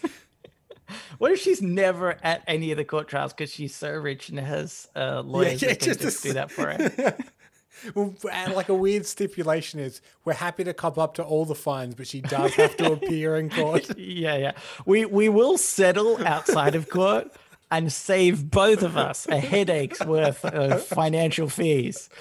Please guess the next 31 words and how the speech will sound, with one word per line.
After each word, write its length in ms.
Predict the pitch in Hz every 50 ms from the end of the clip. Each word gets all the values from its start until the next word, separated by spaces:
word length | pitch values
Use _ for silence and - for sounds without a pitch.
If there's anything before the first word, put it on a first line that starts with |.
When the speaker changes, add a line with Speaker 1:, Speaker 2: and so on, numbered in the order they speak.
| - 120 -
Speaker 1:
legal 320 | 160 170 170 165 165 151
fees, 440 | - - 165 151 147 143 135 - -
but 420 | - - 190 190 175 151 156 - 175
we 240 | 165 165 160 160
are 200 | 160 156 165 180
going 340 | 180 160 185 175 170 165 160
to 60 | 165
need 200 | 165 165 165 160
to 80 | - 170
meet 160 | 170 165 160 156
you 240 | 151 147 143 139 - - - _ -
and 120 | 175 170
have, 320 | 165 165 175 165 165 151 - _ _ -
and 200 | 180 170 175 156
have 160 | 170 180 160
a 80 | 175 151
lunch 400 | 151 151 147 135 135 - - -
date. 240 | - - - - - - - - 427 -
And, 320 | 160 156 165 180 330 339 523 - - - - -
<laughs> 220 | - _ _ -
and 560 | 214 214 240 233 233 240 262 294 - - - - - _ - - _ _ _ _ _ _ _ -
you 100 | 175 185
have 180 | 190 185 - -
to 60 | 196
be 160 | 160 185 180
civil 440 | - - - 208 196 170 151 160 147 143
about 280 | 139 - 151 139 -
it 140 | 156 147 -
the 60 | -
whole 200 | - - 147 151
time, 440 | - - - 156 147 - - -